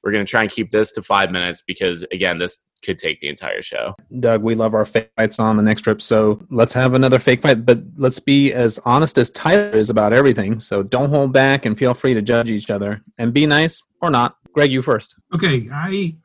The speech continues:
Speaker 3: I narrowed this down to two for me. The first one is the Delta, uh, widget, the old widget livery. That's by far my, my favorite livery. In a very, very close second for me is the British Airways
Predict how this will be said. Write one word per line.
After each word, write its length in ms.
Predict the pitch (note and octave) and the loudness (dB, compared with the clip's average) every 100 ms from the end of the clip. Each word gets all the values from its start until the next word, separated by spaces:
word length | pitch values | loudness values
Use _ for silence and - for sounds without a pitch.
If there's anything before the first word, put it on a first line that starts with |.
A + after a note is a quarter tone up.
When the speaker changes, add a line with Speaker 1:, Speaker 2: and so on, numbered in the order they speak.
| _ | _
Speaker 3:
I 80 | F3+ | -4
narrowed 320 | F3 A3 A3 | -2 -2 -4
this 180 | G3+ E3+ | -6 -6
down 380 | D#3 D#3+ E3 C3+ - | -2 0 0 -2 -2
to 180 | B2 - - | -4 -4 -12
two 400 | - D3 D3+ D#3 | -4 -2 -2 -4
for 200 | - B2 | -4 -2
me. 360 | A#2+ C3 C3+ B2 - | 0 2 0 -2 -8
The 120 | C#3 - - | -20 -12 -12
first 160 | D#3+ - | -12 -8
one 200 | F3+ E3 | -4 -2
is 160 | C#3 A#2+ | -4 -6
the 100 | A#2+ | -4
Delta, 480 | B2+ C3+ D#3+ B2+ - _ - | -4 -4 -4 -8 -10 _ -10
uh, 280 | A#2 A2+ G#2+ | -6 -6 -6
widget, 420 | G#2+ B2+ C#3 C3+ C3+ | -4 -2 -2 -4 -6
the 100 | B2+ | -6
old 160 | B2 | -4
widget 320 | A#2 A#2+ C3+ | -4 -4 -4
livery. 420 | C3+ C3+ C#3 C#3+ C#3 | -4 -2 -2 -2 -4
That's 320 | C3+ F3 A3 | -2 0 0
by 240 | - E3+ D3+ | 0 2 2
far 460 | - D3 D3 D3 | -2 -2 2 4
my, 500 | C#3 B2 B2 A#2+ A2+ - _ | 4 0 0 0 -2 -8 _
my 220 | - A#2 | -8 -8
favorite 560 | G2+ _ C3+ C3+ C3+ C3+ - | -8 _ -2 0 2 -2 -2
livery. 600 | A#2 A#2+ B2+ C3 B2+ - _ _ - | -6 -4 -2 -2 -4 -8 _ _ -4
In 300 | G3+ G3 F3+ | -2 0 -2
a 100 | B2+ | -4
very, 480 | G#2+ C3+ D3+ D3 | -4 0 2 2
very 300 | C3 C#3 C3+ | 2 2 2
close 360 | A#2+ - C3+ A#2+ | 0 -2 -2 -2
second 340 | - B2+ B2 A#2 | -4 -4 -4 -6
for 140 | A#2 | -6
me 440 | A#2 B2 B2+ B2 A#2+ | -4 -2 0 -2 -6
is 260 | A2 A2 G#2 | -10 -10 -10
the 220 | A#2 A2 | -10 -6
British 300 | G#2+ B2+ A2 | -4 -4 -2
Airways 760 | A#2+ A#2 A#2+ A2+ G#2 - - | -2 0 -2 -2 -6 -12 -18